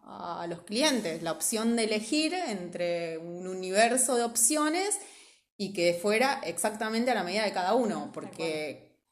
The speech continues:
Speaker 1: creemos que todas las personas son distintas, por ende todos los viajeros son distintos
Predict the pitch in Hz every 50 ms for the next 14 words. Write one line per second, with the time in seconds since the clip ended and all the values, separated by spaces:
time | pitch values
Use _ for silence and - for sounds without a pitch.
0 | _ _ _ _ _ - 180 165 180 190 214 233 262 262 262 254 - - 180 180
1 | 175 175 170 - 233 220 214 214 202 - 202 196 208 214 208 208 208 208 190 190
2 | 202 202 202 247 247 247 254 269 277 262 - - 156 156 160 170 170 165 - 240
3 | 240 214 196 180 175 170 175 190 175 170 185 185 185 180 185 - 226 220 226 226
4 | 240 247 254